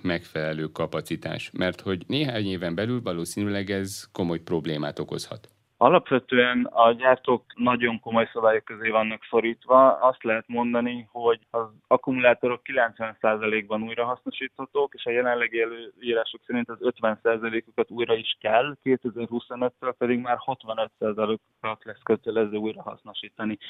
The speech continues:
Speaker 2: Azt gondolom, hogy a megfelelő technológiai szolgáltatók követik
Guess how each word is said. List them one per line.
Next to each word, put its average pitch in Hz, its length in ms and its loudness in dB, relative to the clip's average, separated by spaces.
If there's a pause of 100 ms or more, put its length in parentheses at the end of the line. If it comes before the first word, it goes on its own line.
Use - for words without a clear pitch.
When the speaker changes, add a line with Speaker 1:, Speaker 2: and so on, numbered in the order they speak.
(140)
Speaker 2:
Azt 156 280 8
gondolom, 147 420 0
hogy 139 180 -8
a 135 60 -4
megfelelő 135 800 2
technológiai 127 640 -4
szolgáltatók 123 720 0
követik 120 560 -6